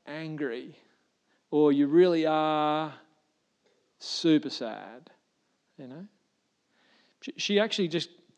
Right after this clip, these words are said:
somehow gives herself permission to actually feel her feelings, and she's acknowledging, she, she's verbalizing them.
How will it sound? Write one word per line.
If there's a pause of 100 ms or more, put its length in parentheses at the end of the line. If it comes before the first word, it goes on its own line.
(340)
somehow
gives
herself
permission
to
actually
feel
her
feelings,
and
she's
acknowledging,
she,
she's
verbalizing
them.